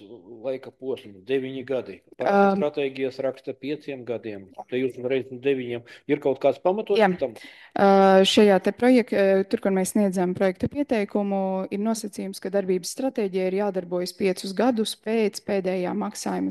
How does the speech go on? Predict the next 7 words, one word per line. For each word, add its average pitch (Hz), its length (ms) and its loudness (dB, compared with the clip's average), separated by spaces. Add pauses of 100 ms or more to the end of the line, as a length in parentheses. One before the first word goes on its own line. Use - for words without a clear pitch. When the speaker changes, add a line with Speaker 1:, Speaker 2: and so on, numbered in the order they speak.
Speaker 2:
saņemšanas, 233 720 -2
kas 190 160 -8
provizoriski 180 560 -6
ir 170 140 -10
divdesmit 180 340 -8
astotais 196 480 -8
gads, 269 160 -2